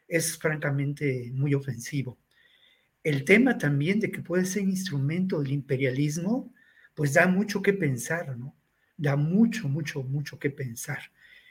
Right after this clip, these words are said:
Creo que, eh, insisto, ¿no? Y lo hemos discutido ya en varias ocasiones.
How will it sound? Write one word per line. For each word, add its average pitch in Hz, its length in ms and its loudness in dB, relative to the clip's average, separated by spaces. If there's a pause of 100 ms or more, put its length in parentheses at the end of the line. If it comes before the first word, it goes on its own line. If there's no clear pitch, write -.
(120)
Creo 196 460 12
que, 131 500 0
eh, 131 280 -4
insisto, 139 680 2
¿no? 175 300 -2 (580)
Y 135 240 0
lo 151 120 4
hemos 180 200 0
discutido 156 640 -2
ya 151 240 2
en 151 120 0
varias 147 380 0
ocasiones. - 840 -4